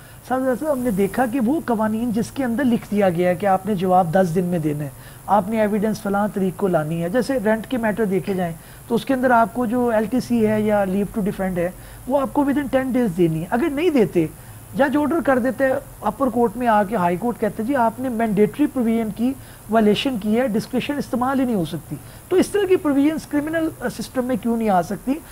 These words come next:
कि अगर किसी ने कोई गुनाह किया है, कोई अगर जुर्म किया है, तो उसको timely उसकी सज़ा मिल जाए? लोग पन्द्रह पन्द्रह साल बाद एक्विटल उनको मिलता है। तो ये मैं जानना चाहता हूँ, ये एक शिकवा नाजरीन का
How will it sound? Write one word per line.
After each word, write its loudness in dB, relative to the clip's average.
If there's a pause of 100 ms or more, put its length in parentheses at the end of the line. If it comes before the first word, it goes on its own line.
(220)
कि 0
अगर 2
किसी 2
ने -4
कोई 0
गुनाह 2
किया 2
है, 2
कोई -2
अगर 2
जुर्म 0
किया 2
है, 0 (300)
तो 0
उसको 0
timely 2
उसकी 2
सज़ा 2
मिल -2
जाए? 0
लोग 0 (160)
पन्द्रह -2
पन्द्रह -4
साल 0
बाद 2 (380)
एक्विटल 2
उनको 0
मिलता 0
है। -4
तो 4
ये 6
मैं -2
जानना 4
चाहता 0
हूँ, -2
ये 2
एक -4
शिकवा -2
नाजरीन 0
का 0